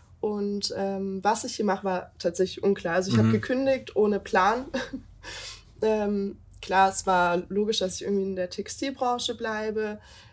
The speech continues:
Speaker 1: Ähm, ja, aber dann hat sich eben was anderes ergeben, tatsächlich. Und so kam ich dann zu meinem Laden.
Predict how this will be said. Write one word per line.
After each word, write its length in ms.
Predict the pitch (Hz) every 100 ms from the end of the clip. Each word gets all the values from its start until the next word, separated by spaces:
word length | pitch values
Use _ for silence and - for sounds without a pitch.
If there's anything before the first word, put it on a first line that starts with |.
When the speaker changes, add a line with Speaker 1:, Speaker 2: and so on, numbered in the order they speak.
| - -
Speaker 1:
Ähm, 680 | 196 196 196 196 196 196 - - _ _ - -
ja, 240 | - 175 226
aber 160 | 240 214
dann 480 | 208 220 220 220
hat 140 | 220 -
sich 180 | 226 -
eben 200 | 233 233
was 160 | 233
anderes 400 | - 294 302 220
ergeben, 600 | 190 190 190 190 196 202 _ -
tatsächlich. 640 | - 175 175 175 185 196 -
Und 260 | 202 190 -
so 240 | - 214
kam 340 | 208 - 208 208
ich 100 | 220
dann 200 | 233 226
zu 100 | 233
meinem 220 | 233 240
Laden. 340 | 220 170 190